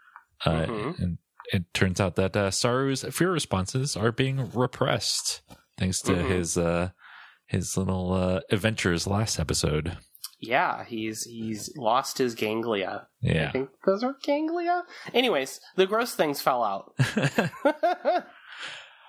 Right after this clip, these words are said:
Speaker 1: Uh, elsewhere on Discovery, Michael, Tyler, and Captain Pike are having a meeting about the Red Angel. Uh, suddenly, Saru calls Pike to the bridge because a new signal has appeared near Kaminar, Saru's homeworld.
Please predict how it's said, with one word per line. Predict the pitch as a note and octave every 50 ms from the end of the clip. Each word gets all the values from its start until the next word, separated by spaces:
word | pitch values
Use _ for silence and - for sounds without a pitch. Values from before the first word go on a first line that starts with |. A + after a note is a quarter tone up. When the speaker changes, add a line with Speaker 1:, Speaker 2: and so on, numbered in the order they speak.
| - _ -
Speaker 1:
Uh, | C3 B2+ C3+ C#3+ C#3+ A2+
elsewhere | - F3 G3 G#3 - - G3+ G3+ F#3+ F#3+
on | E3+ E3+ E3+ F3 F3
Discovery, | F3+ E3 - - E3 D#3+ D#3+ C#3+ D3+ D#3 E3+ G3 F#3+ -
Michael, | D#3 C3 B2+ C3 C3 - C#3+ C#3 C3+
Tyler, | - - D3+ C3+ C3+ C3 C3+ C3+
and | G#2+ - B2+ B2 A#2
Captain | - - C3+ - - C#3+ B2 G2
Pike | - - A#2+ A#2+ C3+ D#3+ - - - - - - _ _ _ -
are | G#2+ G#2+ G2+
having | G#2 G#2+ G#2+ G2+
a | G#2 G2
meeting | G2 G2+ G2+ F#2+ G2+ G#2 A#2 G#2
about | F2 F2+ D#2+ F#2 F2+ F#2 - -
the | G2+ F#2+
Red | F2 D#2+ F#2 F#2+ F#2 F2 F#2+ -
Angel. | B2+ G#2 G2 G2 F#2+ - C#3+ E3 G3+ G#3+ - _ _ _ _ _ _ -
Uh, | - F2+ F2 E2+
suddenly, | F2 - G2+ F2 F2+ F2+ F2
Saru | E2+ - - F#2 F#2 F#2 F2
calls | - - F#2 E2 -
Pike | - - G2+ -
to | - -
the | G2
bridge | - - C3 D3+ D#3+ D3+ D3 - - - - - - -
because | - A2 A2+ A#2 G2+ A2
a | G#2 G2+
new | G2+ B2 D#3 G3
signal | G#3+ - - - A#3+ B3 A#3+ A#3 G#3 E3+ C#3+ B2+
has | A2+ C3 A#2 A2
appeared | G#2+ - - A#2 A2 A2+ A2+
near | A2 A#2 B2 B2+ - - _
Kaminar, | - - - D#3+ G3 A3+ G3+ A#2 E2+ D#2+ D2+ D2+ D2+ D#2 G2+ C#3+ - _ -
Saru's | - - - F2+ F#2 G2 G#2 A#2 B2+ -
homeworld. | - - - F3 A3 G#3 E3 F2 D#2 C#2 A#1 A#1+ C2+ C2+ - -